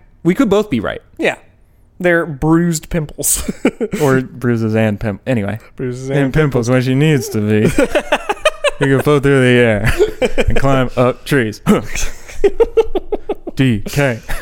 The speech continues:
Speaker 2: Donkey Kong. He's the leader.
Speaker 1: Anyway. Uh,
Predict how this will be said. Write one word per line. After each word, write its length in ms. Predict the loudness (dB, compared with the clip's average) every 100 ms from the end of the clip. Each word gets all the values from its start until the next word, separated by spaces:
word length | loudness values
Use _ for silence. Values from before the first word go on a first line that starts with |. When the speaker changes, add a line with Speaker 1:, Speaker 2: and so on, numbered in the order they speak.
| -8 -20 -20 -20 -20 -20 0
Speaker 2:
Donkey 500 | 0 0 -2 -4 -6 -2
Kong. 560 | 2 4 2 -2 -10 -14 -12
He's 200 | -8 -8
the 160 | -6 -6
leader. 800 | -6 -8 -10 -10 -10 -12 -14 -10
Speaker 1:
Anyway. 320 | -4 -4 -4 -10 -20 -20 -20 -20 _ -20 -10 0
Uh, 320 | 4 4